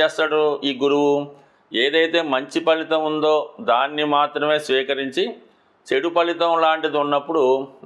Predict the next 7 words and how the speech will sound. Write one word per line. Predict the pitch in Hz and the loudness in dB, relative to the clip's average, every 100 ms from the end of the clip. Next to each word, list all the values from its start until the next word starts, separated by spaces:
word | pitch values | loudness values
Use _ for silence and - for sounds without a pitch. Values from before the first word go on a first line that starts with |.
| 110 | 0
దాన్ని | 127 135 143 196 - - _ _ _ - | 0 0 -4 -6 -8 -16 _ _ _ -4
రిజెక్ట్ | 110 139 151 165 | 0 0 0 0
చేయడం | 151 151 | 0 0
కానీ, | 143 147 226 233 - _ _ 170 | -2 -2 -4 -8 -10 _ _ -4
దాన్ని | 139 143 135 | -2 0 -2
ఫిల్టర్ | 139 139 165 165 156 | -2 -2 0 -2 2
చేసి | 156 151 | 0 2